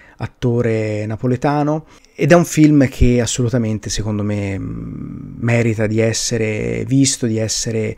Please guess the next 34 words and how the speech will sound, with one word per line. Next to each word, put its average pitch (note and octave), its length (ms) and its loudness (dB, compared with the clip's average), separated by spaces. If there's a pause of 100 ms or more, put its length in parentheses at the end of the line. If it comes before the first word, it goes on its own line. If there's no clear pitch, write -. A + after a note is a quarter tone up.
(260)
eh, G2+ 240 -6
posseduto, C#3 1000 4 (320)
eh, A2 500 -6
di B2 140 2
essere A2+ 320 2
amato. A2 560 -6
Veramente, A2+ 500 -6
Il G#2 80 -6
Postino, G#2+ 1000 -4
mm, - 440 -12
è B2 80 -10
uno A#2+ 160 0
di A#2 100 -2
quei A#2 140 -4
film B2 420 2
che - 140 -8
io A#2+ 160 -2
mi A2 100 -4
porto A2+ 280 -8
sempre A2 640 -4 (260)
con A#2+ 200 -2
gioia A#2+ 300 2
nel A2 180 -4
cuore. A2+ 320 -6
Quindi, C#3 380 0 (280)
se - 200 2
avete E3 260 6
l'occasione C3 800 2 (400)
di C3+ 340 2
acquistare, A#2+ 1000 -2 (380)
eh, G#2+ 280 -10
questo C3+ 240 0
titolo, F#3 320 2
fatelo, A2+ 680 -2